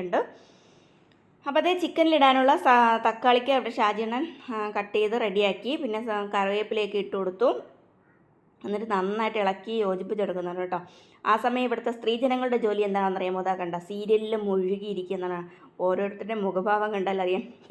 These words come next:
ഇപ്പം കരയും, ഇപ്പം കരയില്ല എന്നുള്ള മട്ടിലാണ്. മണിച്ചേച്ചിയൊക്കെ വളരെ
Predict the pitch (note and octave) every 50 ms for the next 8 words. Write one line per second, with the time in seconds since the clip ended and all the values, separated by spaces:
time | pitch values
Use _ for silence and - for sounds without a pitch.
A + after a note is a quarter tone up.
0 | C4 - B3 C4 - - A3 G#3 - - F#3 F3+ F#3 F#3+ G3+ B3 F4 - - -
1 | - - _ - - - - - - - - - A3 F#3 F#3+ G3 G3+ G#3 G#3+ G#3
2 | G#3+ G3 G#3+ G3+ F#3 F3+ F3+ F#3 F#3+ A3+ A#3 G3 F#3+ F#3 G3+ G#3 G3+ G#3 G#3+ G#3+
3 | A#3 A3+ G#3+ D#3+ C3 A#2+ G#3+ G#3+ A3 A#3 B3 B3 B3 C4